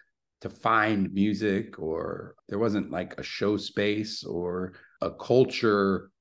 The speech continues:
for underground music. And it was kind of the things that my brother would bring home, you know, um, I grew up without M T V, you know, uh,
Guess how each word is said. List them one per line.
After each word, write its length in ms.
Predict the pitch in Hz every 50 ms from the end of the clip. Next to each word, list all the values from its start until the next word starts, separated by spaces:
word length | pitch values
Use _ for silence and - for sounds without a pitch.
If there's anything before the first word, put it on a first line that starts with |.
| _ _ _
for 500 | _ - - 104 101 104 104 101 95 -
underground 560 | 98 101 98 95 82 - 101 95 92 90 90
music. 440 | 92 98 101 95 - 80 - - -
And 140 | - 101 104
it 40 | 104
was 140 | 98 92 95
kind 220 | - 151 156 151
of 40 | 120
the 80 | 113
things 300 | 110 - 117 107 104 98 98
that 120 | 104 87
my 100 | 90 87
brother 400 | 87 82 98 104 104 101 101 95
would 160 | 90 92 82
bring 240 | 87 92 85 85 90
home, 400 | - 85 85 82 80 80 82 - -
you 120 | 87 92 92
know, 360 | 90 85 82 80 78 85 -
um, 340 | - 80 82 80 80 80 - -
I 100 | - 110
grew 180 | 110 123 135 117
up 120 | 110 113
without 260 | 107 98 98 80 - 85
M 140 | 101 95
T 160 | 95 - 101 87
V, 460 | 82 110 113 107 95 80 - - -
you 140 | - 104 95
know, 360 | 92 87 85 92 87 - - _
uh, 300 | - 101 92 95 92 -